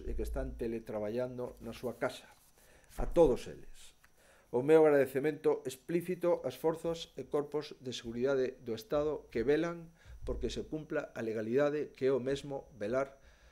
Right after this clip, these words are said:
por nós. O meu agradecemento e comprensión e implicación a todo o pobo galego que está demostrando que sigue ser un pobo exemplar. Eu quero tamén reiterar o meu compromiso, o meu compromiso de que imos estar lealmente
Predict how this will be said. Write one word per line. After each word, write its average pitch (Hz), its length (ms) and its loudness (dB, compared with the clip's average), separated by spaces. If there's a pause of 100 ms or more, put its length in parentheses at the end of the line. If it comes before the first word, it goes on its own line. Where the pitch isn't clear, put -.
(300)
por 131 160 4
nós. - 560 -10 (480)
O 123 160 4
meu 170 160 10
agradecemento 160 600 6
e 156 60 -4
comprensión 160 880 2
e 143 100 4
implicación 131 800 0
a - 80 0
todo 135 240 2
o 131 80 -8
pobo 123 160 4
galego 139 480 0 (140)
que 117 80 -4
está 127 180 -4
demostrando 131 600 -4
que 120 140 -8
sigue 135 260 0
ser 139 260 -4 (360)
un 120 160 -10
pobo 135 340 2
exemplar. 98 540 -8 (880)
Eu 139 80 6
quero 160 240 6
tamén 160 180 6
reiterar 156 380 6
o 151 100 6
meu 156 220 6
compromiso, 123 560 -2 (640)
o 117 80 -12
meu 147 240 2
compromiso 139 560 2
de 123 160 2
que 123 240 2
imos 170 320 0
estar 131 400 0
lealmente 147 800 0